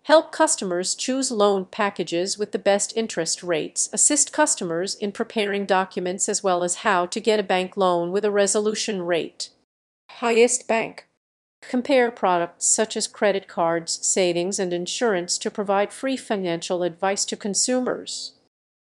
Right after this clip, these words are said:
Update financial information that is of interest every day, such as interest rates, bank rates, foreign currency prices, gold prices.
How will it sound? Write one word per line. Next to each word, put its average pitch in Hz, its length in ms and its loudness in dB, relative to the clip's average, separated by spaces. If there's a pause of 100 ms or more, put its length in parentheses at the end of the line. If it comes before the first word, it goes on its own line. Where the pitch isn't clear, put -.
Update 233 440 2
financial 214 580 -2
information 214 680 -2
that 185 100 0
is 180 100 -2
of 202 160 -2
interest 240 500 -2
every 202 300 -2
day, 185 460 0
such 220 280 -2
as 214 120 -2
interest 226 500 0
rates, 175 560 -2 (320)
bank 226 300 4
rates, - 600 -2 (120)
foreign 226 320 0
currency 185 560 -4
prices, - 720 -4 (260)
gold 190 360 2
prices. - 720 -2